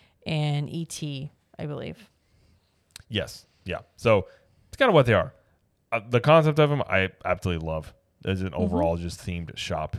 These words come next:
Speaker 2: here. And this one obviously is themed after Jurassic Park 'cause it's been thirty years for Jurassic Park.
Speaker 1: Thirtieth anniversary
Speaker 2: Yeah.
Speaker 1: this year, yeah.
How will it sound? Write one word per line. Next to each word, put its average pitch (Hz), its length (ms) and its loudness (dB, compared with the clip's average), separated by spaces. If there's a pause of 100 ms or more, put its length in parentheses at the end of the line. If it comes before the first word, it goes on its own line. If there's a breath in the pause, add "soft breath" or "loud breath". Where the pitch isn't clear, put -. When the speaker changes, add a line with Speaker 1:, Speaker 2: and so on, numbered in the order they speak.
Speaker 2:
here. 85 300 -6 (300 soft breath)
And 113 120 2
this 127 140 4
one 120 80 4
obviously 104 420 2
is 92 260 -4
themed 92 200 -6
after 85 180 -6
Jurassic 87 240 -6
Park 113 220 4
'cause 95 100 -6
it's 90 140 -8
been 90 160 -4
thirty 107 320 2
years 107 400 -2
for - 160 -10
Jurassic 113 320 0
Park. 113 240 -2
Speaker 1:
Thirtieth 220 460 0
anniversary 220 1000 -2
Speaker 2:
Yeah. 180 100 -2
Speaker 1:
this 196 240 -4
year, 214 220 -4
yeah. 170 520 -2